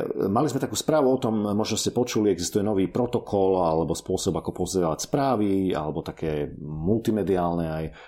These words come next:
Volá sa R C S, čo znamená Rich Communication Services. E, určite vám niečo hovorí S M S. S M S je štandard, ktorý tu sme mali od roku deväťdesiatdva, kedy bola poslaná prvá,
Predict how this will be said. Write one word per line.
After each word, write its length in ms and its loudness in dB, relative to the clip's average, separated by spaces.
Volá 160 2
sa 160 -2
R 160 2
C 160 -2
S, 400 0
čo 160 -2
znamená 320 0
Rich 320 0
Communication 480 -2
Services. 720 0
E, 160 -2
určite 320 2
vám 80 2
niečo 240 0
hovorí 160 2
S 240 0
M 240 0
S. 160 -2
S 240 -2
M 80 0
S 240 -2
je 240 2
štandard, 400 -2
ktorý 240 0
tu 160 -2
sme 160 -2
mali 240 2
od 80 2
roku 160 -4
deväťdesiatdva, 640 2
kedy 160 2
bola 240 0
poslaná 400 -2
prvá, 320 0